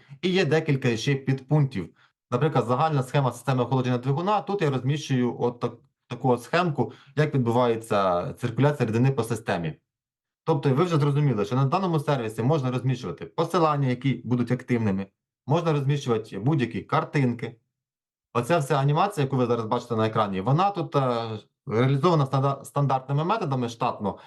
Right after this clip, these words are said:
і нічого налаштовувати не потрібно. Знову ж таки, можна розміщувати текст, який нам, е,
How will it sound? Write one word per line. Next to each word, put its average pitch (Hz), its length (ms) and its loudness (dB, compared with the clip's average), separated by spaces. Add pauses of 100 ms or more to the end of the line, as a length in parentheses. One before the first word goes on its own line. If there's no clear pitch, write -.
(140)
і 165 80 0
нічого 165 220 4
налаштовувати 139 520 4
не 127 100 2
потрібно. 101 580 -2 (880)
Знову 143 200 2
ж 139 80 -4
таки, 117 160 -2
можна 185 240 4
розміщувати 139 500 2
текст, - 500 -4
який 113 340 -2
нам, 113 260 0
е, 98 300 -2